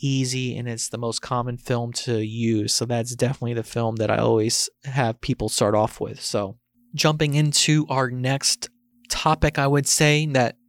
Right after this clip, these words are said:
you know, thirty-five millimeter film is the way to go, at least to start off with, to get your feet wet. Like I said, you get thirty-six shots, you know, you have more flexibility as far as what you can shoot. And, you know, it's a nice little format to start off with if you wanna develop film on your own.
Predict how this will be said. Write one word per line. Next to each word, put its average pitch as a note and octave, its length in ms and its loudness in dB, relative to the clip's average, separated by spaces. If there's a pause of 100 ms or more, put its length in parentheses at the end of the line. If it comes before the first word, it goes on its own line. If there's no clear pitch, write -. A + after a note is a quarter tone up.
(120)
you C3+ 160 -2
know, A#2+ 140 4
thirty-five D3 460 6
millimeter C#3+ 380 4
film C#3+ 360 4
is B2 160 0
the B2 100 6
way B2+ 240 6
to B2 100 4
go, C#3+ 420 6 (220)
at - 80 -6
least D3+ 200 4
to C#3 60 2
start C3+ 260 4
off C#3 220 4
with, C#3+ 160 2
to - 80 -8
get B2+ 160 -2
your - 120 -2
feet - 280 0
wet. C#3 300 4 (100)
Like C3 140 0
I A#2 60 0
said, A#2 240 0
you A2+ 60 -4
get B2 180 0
thirty-six D#3 440 4
shots, C#3 540 2
you B2 60 -6
know, G#2+ 180 -2
you A2+ 140 -6
have C3 240 -4
more C#3+ 120 4
flexibility C3+ 680 2
as B2 100 -2
far B2+ 180 2
as A#2+ 100 -2
what B2+ 120 -2
you B2+ 100 -8
can A#2 160 -14
shoot. F#3 380 4 (540)
And, B2+ 400 -4 (140)
you B2+ 240 -6
know, A#2+ 140 -2
it's A#2+ 160 -2
a C#3+ 40 -4
nice F3 300 2
little D3+ 160 6
format C3 400 0
to - 60 -12
start A#2+ 260 0
off A#2+ 240 0
with B2 280 -2
if - 100 -16
you B2 100 -4
wanna A#2+ 220 -4
develop A#2 380 0
film B2 240 -6
on A2+ 120 -8
your A2+ 200 -2
own. C3+ 240 2